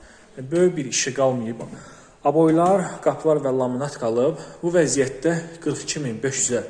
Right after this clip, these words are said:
deyilir. Bu evimizin qonaq otağıdır.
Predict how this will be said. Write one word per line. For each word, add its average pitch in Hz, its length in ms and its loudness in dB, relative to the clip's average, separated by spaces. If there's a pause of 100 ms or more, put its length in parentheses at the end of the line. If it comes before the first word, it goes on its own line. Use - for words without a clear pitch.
deyilir. 139 460 2 (2500)
Bu 135 80 -6
evimizin 113 480 -6
qonaq 117 360 -4
otağıdır. 110 560 -6